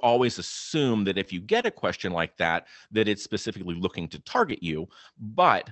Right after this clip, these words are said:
it's definitely good to go in there having a sort of a few phrases ready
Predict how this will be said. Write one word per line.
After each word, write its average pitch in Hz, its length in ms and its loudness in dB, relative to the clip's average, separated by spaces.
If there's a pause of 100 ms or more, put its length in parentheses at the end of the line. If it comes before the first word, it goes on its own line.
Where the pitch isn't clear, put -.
it's 117 160 -4
definitely 135 480 2
good 104 240 0
to 104 100 -6
go 98 280 0
in 185 200 0
there 101 240 4
having 110 420 0
a 90 40 -4
sort 110 320 -4
of 87 80 -4
a 87 40 -4
few 95 220 -8
phrases 107 640 -2
ready 90 360 0